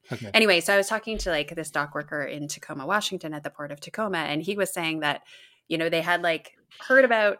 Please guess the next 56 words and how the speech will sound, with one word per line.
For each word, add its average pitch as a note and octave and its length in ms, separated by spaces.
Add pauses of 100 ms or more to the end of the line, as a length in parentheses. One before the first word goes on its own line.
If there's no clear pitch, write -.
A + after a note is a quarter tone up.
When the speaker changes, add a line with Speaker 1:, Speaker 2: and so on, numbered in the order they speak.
(180)
Speaker 2:
Wuhan F#3 440
basically F3 360
before F#3 320
it G3+ 40
was G3+ 100
in F#3+ 80
the F#3 120
U D#3 120
S D3+ 220
news D3+ 520 (140)
because F#3 240
stuff F3 260
kinda F3 220
started D#3+ 360
slowing C#3+ 320
down G3 520
in D#3+ 120
terms D#3 200
of D#3 80
shipments. - 360
Speaker 1:
Right. F3+ 100
Speaker 2:
And E3+ 100
then F3+ 120
there F3 100
was, D#3+ 140
like, D#3 120
a D#3+ 60
full - 240
block. - 500 (560)
And G3 160
then G3 300
at F#3 160
different F#3+ 320
stages E3 400
of, D#3 100
like, D#3 200
opening D#3+ 680
and D#3+ 200
then, D3 220
like, C#3 220
closure E3+ 440
in D3 60
Vietnam, G#3+ 640
like, E3+ 160
they F#3 140
would F3+ 160
see F3 380
that C3 320
immediately D#3 480
in C#3+ 100
terms C#3+ 260
of C#3+ 80
the C3+ 60
cargo C#3+ 340
showing F#3 320
up. A3+ 200